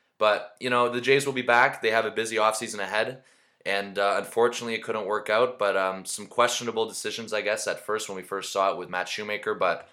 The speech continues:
uh, it ended up working out fine. Uh, Robbie Ray did pitch a good three innings of relief after he came into the game. Um,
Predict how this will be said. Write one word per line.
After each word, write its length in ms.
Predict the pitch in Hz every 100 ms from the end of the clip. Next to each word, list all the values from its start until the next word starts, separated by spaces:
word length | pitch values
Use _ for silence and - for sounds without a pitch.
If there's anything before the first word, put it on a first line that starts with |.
| _ _ -
uh, 200 | 95 95
it 60 | 107
ended 220 | 120 117
up 120 | 117
working 300 | 110 113 107
out 280 | 101 110 -
fine. 400 | - 98 110 117
Uh, 140 | 95
Robbie 300 | 92 104 101
Ray 140 | 98 95
did 200 | 98 98
pitch 220 | 101 -
a 40 |
good 280 | 85 95 90 - _ _ _
three 200 | 101 101
innings 200 | 98 92
of 100 | 87
relief 300 | 92 90 -
after 320 | 92 92 -
he 100 | 90
came 220 | 92 95 90
into 120 | 87
the 100 | 85
game. 340 | 92 104 110 - _ _ _ _ -
Um, 600 | 87 87 85 85 82